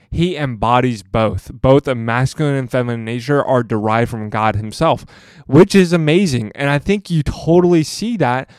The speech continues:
throughout the Bible. You see a nurturing, caring, protective side of the Father God and how he treats the Israelites and how he calls and beckons them. And that's, you also see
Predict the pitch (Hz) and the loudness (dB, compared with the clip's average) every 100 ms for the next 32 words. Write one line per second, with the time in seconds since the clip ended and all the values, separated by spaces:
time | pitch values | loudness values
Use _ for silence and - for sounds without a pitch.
0 | _ - 147 151 143 131 156 185 131 113 | _ 0 2 4 0 -2 0 0 0 -2
1 | 117 - 170 160 135 120 117 139 156 - | -4 -6 -4 -2 -2 -4 0 0 0 -2
2 | 139 123 - 143 151 139 120 - 117 151 | -4 -6 -10 -6 -4 -4 -4 -6 -4 -6
3 | 175 - 135 - 113 107 110 - - - | -4 -4 -4 -4 -4 -2 -4 -10 -20 -20
4 | _ _ 135 143 139 113 113 _ - 117 | _ _ 0 4 2 0 -8 _ -6 -6
5 | - 135 143 123 113 110 110 107 107 143 | 0 0 2 0 -2 -2 -4 -4 -6 -6
6 | - _ _ 127 117 127 123 120 120 - | -10 _ _ -8 -6 -2 0 0 -2 -6
7 | 123 - - 131 - 123 110 120 113 127 | -6 -8 -8 -8 -6 -8 -6 -2 -2 -2
8 | - 117 110 113 101 120 120 110 107 120 | -6 -8 -4 -4 -4 -4 -4 -6 -8 -8
9 | 135 127 160 165 143 135 135 147 143 139 | -8 -6 -4 -4 -2 -4 -4 -4 2 4
10 | 143 147 131 143 139 | 4 0 -4 -4 -4